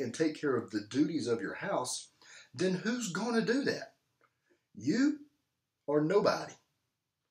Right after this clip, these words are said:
So girls, now again, I realize there's a big difference between an eighteen-year-old and a, and a twenty-eight-year-old, okay? And so, you know, a man does mature as he gets older. But hey, you need to be looking for that.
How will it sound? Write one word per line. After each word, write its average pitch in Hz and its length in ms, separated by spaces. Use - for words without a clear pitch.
So - 120
girls, 170 420
now 131 140
again, 127 380
I 113 100
realize 123 420
there's 123 140
a 117 40
big 135 260
difference 135 300
between 117 300
an 104 140
eighteen-year-old 113 720
and 101 120
a, 90 240
and 113 80
a 92 80
twenty-eight-year-old, 92 880
okay? 98 400
And 107 140
so, 110 380
you 123 100
know, 107 100
a 101 60
man 123 280
does 123 240
mature 123 360
as 104 120
he 107 60
gets 95 240
older. 120 300
But 120 120
hey, 165 60
you 180 140
need 370 120
to 349 60
be 190 120
looking - 280
for 180 80
that. - 160